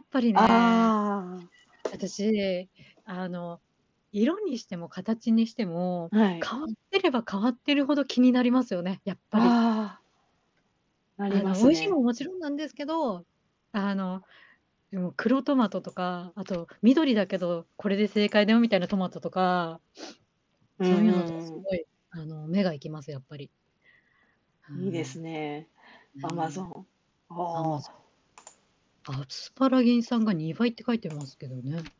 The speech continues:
Speaker 2: ね、旨味のグルタミントマト。
Speaker 1: ね、気になるな。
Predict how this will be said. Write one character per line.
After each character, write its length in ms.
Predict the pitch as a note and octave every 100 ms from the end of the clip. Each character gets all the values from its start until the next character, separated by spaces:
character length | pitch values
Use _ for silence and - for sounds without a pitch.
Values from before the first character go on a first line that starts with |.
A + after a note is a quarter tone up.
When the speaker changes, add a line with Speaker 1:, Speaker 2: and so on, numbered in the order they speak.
| _ _ _ - _ _ _ _ _ _ _
Speaker 2:
ね、 280 | F#3+ F3+ - _ _ _
旨 300 | F#3 F3+ G#3
味 260 | A#3 A#3 A3+
の 160 | G#3+ G3+
グ 120 | G3+
ル 140 | A3
タ 240 | A3+ A3+ G#3+
ミ 180 | G3+ G3+
ン 120 | G3
ト 120 | G3+
マ 160 | F3+ D#3+
ト。 180 | - C3+ _ _ _ _ _ _ _ _ _ _ _ _ _ _ _ _ _ _
Speaker 1:
ね、 220 | E3 E3+ -
気 60 | F3+
に 120 | F#3+
な 140 | G#3
る 120 | G3 F3
な。 520 | E3+ E3 D#3+ D#3+